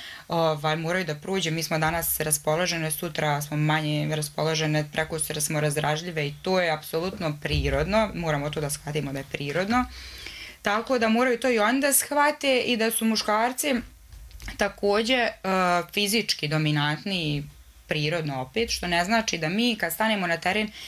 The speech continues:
se ne dajemo sto posto i ne dajemo cijelu sebe i ne dajemo da se skroz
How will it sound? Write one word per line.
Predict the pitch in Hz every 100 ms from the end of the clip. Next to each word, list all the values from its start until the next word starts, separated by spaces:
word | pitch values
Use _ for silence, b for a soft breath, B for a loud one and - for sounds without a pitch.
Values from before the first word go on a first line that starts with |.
| B
se | - 175
ne | 165
dajemo | 160 190 214 160
sto | - 247 208
posto | - 170 180 - 254 254 254 B -
i |
ne | 185
dajemo | 185 208 196
cijelu | - 240 247 233
sebe | - 247 220 202
i |
ne | 190
dajemo | 180 190 202 185 170 165 151
da | - 151 160
se | 156 165 156 151 -
skroz | - 214 175